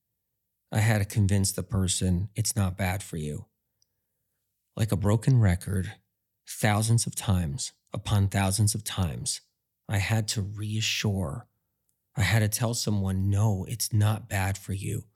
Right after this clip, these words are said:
I had a battle with all the medical universities created a problem. All those medical universities told all those doctors back then,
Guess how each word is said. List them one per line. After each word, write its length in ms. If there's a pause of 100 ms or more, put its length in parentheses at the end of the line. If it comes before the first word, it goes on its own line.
(180)
I 60
had 220
a 80
battle 680 (380)
with 100
all 160
the 80
medical 560
universities 840
created 640 (560)
a 60
problem. 560 (760)
All 160
those 200
medical 360
universities 800 (140)
told 320
all 180
those 240
doctors 720 (360)
back 280
then, 340